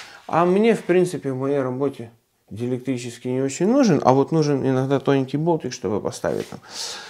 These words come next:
Вот буквально на, на днях, вчера, э, в очках,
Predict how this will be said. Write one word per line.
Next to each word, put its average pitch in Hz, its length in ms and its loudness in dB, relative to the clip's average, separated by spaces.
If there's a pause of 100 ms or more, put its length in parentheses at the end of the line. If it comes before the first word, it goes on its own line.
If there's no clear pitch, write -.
(300)
Вот 104 140 -8
буквально 113 500 -4
на, 113 200 -6 (300)
на 135 200 -4
днях, 104 280 -4 (140)
вчера, 113 420 -6 (520)
э, 76 520 -8
в 101 80 -6
очках, - 520 -8